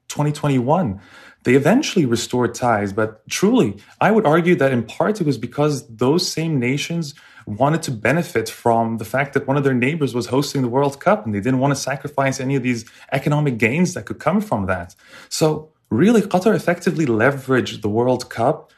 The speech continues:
to sort of mend relationships with Arab neighbors. This was a, a really understated instance of sports diplomacy. It's really o-, often overlooked, and it's one of the major advantages that Qatar gained. And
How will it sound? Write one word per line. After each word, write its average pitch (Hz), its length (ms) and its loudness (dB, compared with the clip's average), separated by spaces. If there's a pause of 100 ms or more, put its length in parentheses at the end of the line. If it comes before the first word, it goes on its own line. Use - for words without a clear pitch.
(220)
to 131 100 -6
sort 123 320 0
of 117 340 -2
mend 117 520 2
relationships 120 680 0
with 113 140 -4
Arab 117 280 0
neighbors. 110 500 -4 (300)
This 151 520 -2 (380)
was 127 340 0
a, - 220 -2 (640)
a 120 80 -6
really 175 360 4
understated 139 840 0
instance 127 480 -4
of - 80 -8
sports - 320 -2
diplomacy. 131 600 -4
It's 95 200 -10
really 180 240 0
o-, 147 260 2
often 147 280 -2
overlooked, 117 640 -2 (380)
and 131 160 -2
it's - 180 -8
one 147 140 0
of 180 80 0
the 175 60 2
major 165 400 2
advantages 143 560 -2
that - 160 -6
Qatar 147 280 0
gained. 135 440 -2 (360)
And 135 300 -4